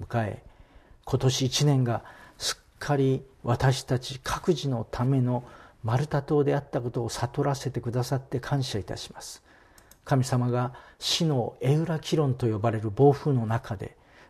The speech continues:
パウロをピンセットで取り出して落とされた場所は、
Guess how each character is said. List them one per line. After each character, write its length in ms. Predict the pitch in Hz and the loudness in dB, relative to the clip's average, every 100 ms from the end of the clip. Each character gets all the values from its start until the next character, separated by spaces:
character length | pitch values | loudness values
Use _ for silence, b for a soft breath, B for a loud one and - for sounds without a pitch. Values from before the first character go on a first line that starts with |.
| B | B
パ 160 | 143 | 2
ウ 100 | 131 | 4
ロ 120 | 120 120 | 4 2
を 20 | |
ピ 220 | - 165 | 0 -2
ン 40 | |
セ 160 | 165 - | -2 -2
ッ 40 | - | -4
ト 200 | - 135 | 4 4
で 120 | 117 | 4
取 260 | - 135 | 2 4
り 60 | 156 | 4
出 120 | 156 | 4
し 160 | 139 - | -2 -4
て 200 | - 98 B B B - | -6 -8 B B B -2
落 140 | 123 | 2
と 80 | 160 | 4
さ 160 | - 165 | 4 0
れ 100 | 131 | 0
た 160 | 113 | -2
場 100 | 101 | -6
所 220 | 101 - 107 | -6 -6 -6
は、 220 | 104 | -8